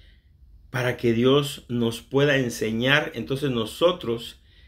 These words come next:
estamos desobedeciendo la palabra de nuestro Padre Celestial.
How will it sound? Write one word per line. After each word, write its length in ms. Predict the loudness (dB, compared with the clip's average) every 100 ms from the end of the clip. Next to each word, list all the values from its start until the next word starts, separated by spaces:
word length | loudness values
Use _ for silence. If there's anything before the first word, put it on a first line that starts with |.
| _
estamos 680 | -8 -6 2 2 4 0 -2
desobedeciendo 960 | -4 -2 -4 -2 -4 -6 -4 -2 -2 -2
la 160 | -4
palabra 440 | -6 -4 -4 -4 -6
de 140 | -8
nuestro 320 | -12 -14 -14
Padre 240 | -10 -10 -10
Celestial. 600 | -12 -14 -14 -16 -16